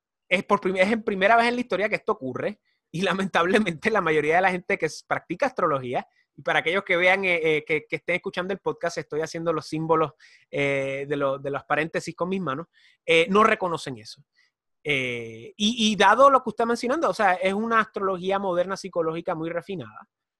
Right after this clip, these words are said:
pero al fin y al cabo, eh, pues no, no, no tiene precedente en la, en la, pues en el canon, si se le puede llamar así, de la astrología que le precede del siglo, pues, digamos, diecisiete para atrás,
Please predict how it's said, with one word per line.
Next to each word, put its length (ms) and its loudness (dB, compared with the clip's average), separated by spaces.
pero 180 4
al 80 4
fin 220 -4
y 60 4
al 160 2
cabo, 580 2
eh, 720 0
pues 240 4
no, 260 0
no, 480 -2
no 220 -2
tiene 240 -2
precedente 540 -2
en 80 -4
la, 340 0
en 260 -6
la, 340 -6
pues 160 0
en 80 0
el 160 -4
canon, 720 0
si 160 -16
se 140 -8
le 80 -6
puede 220 0
llamar 260 2
así, 320 -6
de 200 2
la 60 2
astrología 520 -2
que 140 -2
le 80 0
precede 680 0
del 120 -4
siglo, 520 -2
pues, 200 -10
digamos, 340 -6
diecisiete 460 -6
para 180 -10
atrás, 220 -20